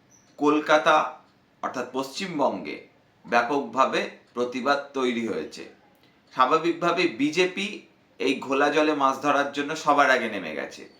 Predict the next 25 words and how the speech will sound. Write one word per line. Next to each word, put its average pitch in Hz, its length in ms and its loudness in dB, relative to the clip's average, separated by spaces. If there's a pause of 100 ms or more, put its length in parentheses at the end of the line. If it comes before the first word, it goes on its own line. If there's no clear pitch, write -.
(280)
কারণ 165 160 2 (120)
বিজেপির 190 500 0
উদ্দেশ্য, 180 380 -2 (240)
এটা 151 200 -8
স্বাভাবিক, 180 400 2 (100)
বিজেপি 170 360 -2 (180)
এই 156 160 0
ধরনের 170 380 -4
ইস্যু 156 200 -10
পেলে 175 160 -6 (120)
বিজেপি 151 300 -4 (100)
নেচে 139 220 -4 (100)
উঠবে। 110 280 -4 (360)
তার 113 120 -2 (100)
একটাই 196 380 -4
কারণ, 120 240 0 (440)
বিজেপি 170 460 -2 (500)
বাংলাদেশের 160 760 2 (120)
সংখ্যালঘুদের 165 760 -2
উপর 147 140 -6 (100)
অত্যাচার, 139 480 -2 (840)
এই 165 100 0 (100)
চিত্রটা 151 480 -4 (120)
দেখিয়ে 120 360 -2 (580)
পশ্চিমবঙ্গের 196 880 -2